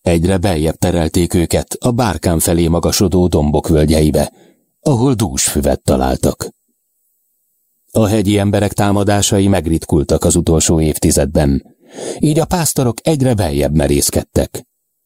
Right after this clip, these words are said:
Akadtak olyanok is, akik nem terelték vissza alkonyatkor nyájaikat a városhoz, hanem tábort vertek egy-egy távoli,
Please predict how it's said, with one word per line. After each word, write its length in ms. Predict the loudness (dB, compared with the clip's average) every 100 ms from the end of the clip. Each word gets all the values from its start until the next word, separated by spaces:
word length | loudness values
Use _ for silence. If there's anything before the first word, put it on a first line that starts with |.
| _
Akadtak 520 | -4 0 -2 -2 -2
olyanok 380 | 0 0 0 -2
is, 200 | -2 -4
akik 340 | -4 -2 -2
nem 200 | -2 -2
terelték 540 | -2 -2 0 0 0 0
vissza 360 | -2 0 0
alkonyatkor 580 | 0 0 0 0 -2 0
nyájaikat 640 | 0 0 0 2 0 0 0
a 60 |
városhoz, 680 | 0 2 0 0 0 0 -2 _ _ _ _ _ _
hanem 300 | -2 0 0
tábort 520 | 0 -2 0 0 0 0
vertek 440 | -2 -2 -4 -2
egy-egy 320 | -2 0 -2
távoli, 640 | -2 -2 0 0 0 0